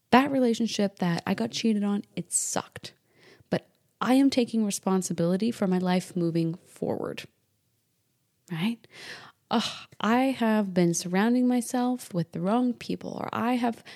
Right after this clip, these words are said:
finally given up on this job. I need to go get a new one that's more aligned with who I am. I am in control of my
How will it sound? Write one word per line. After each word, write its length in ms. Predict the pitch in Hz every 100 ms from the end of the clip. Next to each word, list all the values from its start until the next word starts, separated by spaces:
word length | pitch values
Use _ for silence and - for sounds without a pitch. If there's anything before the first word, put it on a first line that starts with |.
| - - _ _ -
finally 640 | - 233 269 285 285 294
given 260 | 226 233 226
up 220 | 196 -
on 140 | 175
this 200 | 165 160
job. 360 | - 202 208 214
I 60 | 180
need 200 | 175 170
to 60 |
go 140 | 185 165
get 160 | 160
a 60 | 165
new 260 | 185 240 254
one 200 | 254 240
that's 260 | 170 -
more 120 | 165
aligned 400 | 170 175 202 214
with 140 | 190 -
who 220 | - 196
I 220 | - 165 -
am. 320 | - 156 - - - - -
I 420 | 202 226 247 254 247
am 160 | 185 -
in 300 | 190 190 185
control 600 | - 170 - 160 156 156
of 360 | - 160 156 -
my 320 | 151 147 151